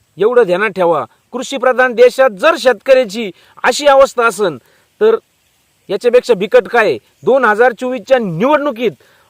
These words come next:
भाजपला मतदान करू नका, ही माझी तुम्हाला हातापाया पडून विनंती आहे.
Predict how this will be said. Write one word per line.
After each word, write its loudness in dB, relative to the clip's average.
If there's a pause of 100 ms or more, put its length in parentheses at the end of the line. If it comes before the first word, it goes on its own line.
(240)
भाजपला 0
मतदान 0
करू 6
नका, 0 (260)
ही -2
माझी -2
तुम्हाला -2
हातापाया -2 (100)
पडून 2
विनंती -2
आहे. -6